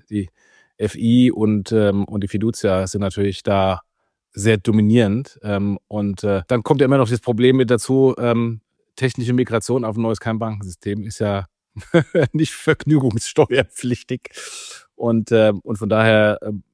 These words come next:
mal gespannt, äh, ob, ob, ob die's, ob die's schaffen, ob, ob die Ni-, Nische finden, wo sie, wo sie aktiv sein können.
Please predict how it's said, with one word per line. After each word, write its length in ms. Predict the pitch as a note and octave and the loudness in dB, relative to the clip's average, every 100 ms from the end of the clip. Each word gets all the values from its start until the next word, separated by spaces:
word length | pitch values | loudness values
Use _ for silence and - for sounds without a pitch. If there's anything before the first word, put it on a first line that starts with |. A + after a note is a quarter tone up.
| _ | _
mal 200 | A2+ C3+ | -2 2
gespannt, 480 | C#3 B2+ E2+ - - | 4 2 0 -6 -8
äh, 80 | A2+ | -8
ob, 260 | E2+ G#2+ | -6 -10
ob, 160 | B1+ G#2 - | -12 -14 -14
ob 160 | G2+ | -12
die's, 340 | - G#2 - - | -8 -6 -8 -12
ob 140 | G2+ | -14
die's 140 | - G#2 | -12 -8
schaffen, 280 | G#2 F#2+ G#2+ | -8 -8 -12
ob, 120 | - | -10
ob 220 | - - | -12 -10
die 100 | G#2+ | -6
Ni-, 220 | G#2 G#2 G#2+ | -4 -4 -4
Nische 240 | A#2 G#2 | -6 -6
finden, 420 | G2 A2+ G#2 G#2 | -4 -4 -4 -6
wo 80 | G2+ | -6
sie, 140 | G2+ F2 | -6 -8
wo 60 | F#2 | -10
sie 140 | G2 | -12
aktiv 240 | - G#2 - | -10 -10 -10
sein 180 | C#2+ | -14
können. 220 | - - | -18 -20